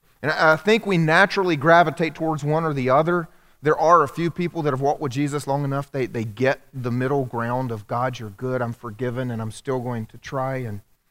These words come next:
this is just one of the hardest things. See, what I believe is that too many Christians simply don't try to be sinless simply because they know they're forgiven and they believe it's a hopeless cause.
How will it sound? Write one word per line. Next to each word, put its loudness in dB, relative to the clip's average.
this -4
is -2
just -4
one -2
of -4
the -4
hardest -4
things. -12
See, -4
what 4
I 6
believe 2
is -2
that -8
too -2
many 0
Christians -6
simply -6
don't -4
try -2
to -2
be -6
sinless -6
simply -2
because 0
they 0
know 0
they're -4
forgiven -4
and -10
they -4
believe -6
it's -10
a -8
hopeless -6
cause. -6